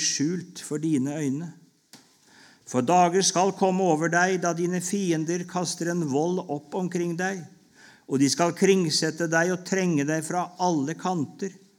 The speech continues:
og de skal slå deg til jorden, og dine barn i deg. De skal ikke la stein bli tilbake på stein, fordi du ikke kjente din besøkelsestid.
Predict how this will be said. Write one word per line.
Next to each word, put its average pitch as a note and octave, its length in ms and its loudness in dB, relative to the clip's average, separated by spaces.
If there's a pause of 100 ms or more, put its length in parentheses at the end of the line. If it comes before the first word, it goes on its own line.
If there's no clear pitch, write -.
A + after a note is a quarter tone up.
(480)
og B2 100 -4
de C#3+ 80 6
skal F3+ 240 0
slå C3+ 520 4
deg E3+ 200 -2
til G3+ 160 0
jorden, E3+ 380 0 (560)
og B2 140 -2
dine C#3+ 260 2
barn C3 480 -2
i E3 100 -6
deg. F#3 220 -6 (1040)
De A2+ 100 -2
skal D#3 240 2
ikke D#3+ 200 0
la D#3 120 2
stein D3 560 0
bli D#3 140 0
tilbake D3+ 580 -2
på D3 160 -10
stein, C#3+ 540 -6 (880)
fordi C3+ 320 2
du C#3 80 0
ikke C3 240 -4
kjente B2 520 -2
din B2+ 280 -2
besøkelsestid. C3 1200 -8